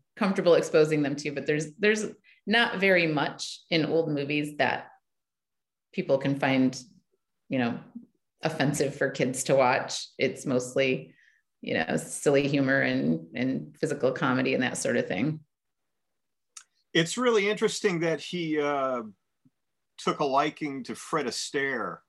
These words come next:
Speaker 2: um, and tap dancing, be-, uh, because I remember that,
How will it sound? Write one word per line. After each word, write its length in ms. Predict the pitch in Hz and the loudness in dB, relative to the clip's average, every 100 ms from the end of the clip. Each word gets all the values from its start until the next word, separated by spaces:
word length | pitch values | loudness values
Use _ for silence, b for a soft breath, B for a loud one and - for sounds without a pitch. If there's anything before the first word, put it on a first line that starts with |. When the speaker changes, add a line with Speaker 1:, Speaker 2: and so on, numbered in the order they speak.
| _ _ _ _ _ - | _ _ _ _ _ -4
Speaker 2:
um, 600 | 120 123 120 110 110 107 | 0 0 0 -4 -8 -8
and 160 | 120 104 | -8 -8
tap 360 | - 127 110 - | -4 -4 -4 -4
dancing, 600 | 113 104 95 - 98 98 | -6 -6 -10 -12 -12 -12
be-, 200 | 110 - 127 - | -12 -12 -16 -8
uh, 100 | 143 - | -8 -6
because 260 | 147 - 156 | -8 -4 0
I 120 | 233 | 2
remember 500 | 285 160 180 220 160 | 2 -2 -2 0 -2
that, 320 | 104 98 90 | -2 -2 -4